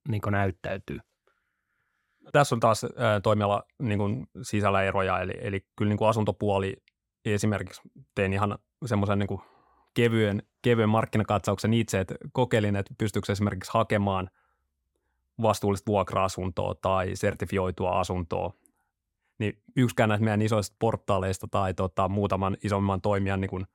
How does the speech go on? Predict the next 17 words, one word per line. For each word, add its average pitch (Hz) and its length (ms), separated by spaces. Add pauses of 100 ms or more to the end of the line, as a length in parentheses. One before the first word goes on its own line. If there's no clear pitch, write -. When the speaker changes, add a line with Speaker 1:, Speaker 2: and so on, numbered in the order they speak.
(260)
Speaker 2:
sivustojen 107 540
hakumoottorit 101 680
ei 101 140
anna 98 200
semmoista, 95 260
niin 98 80
kuin, 107 220
valintasuodatusvaihtoehtoa, 101 1200 (120)
että 98 160
mä 98 100
saisin 95 340
vaan 98 360 (1040)
jotain, 95 500 (560)
niin 98 180
siellä 117 220
puolellahan 98 380
se 95 200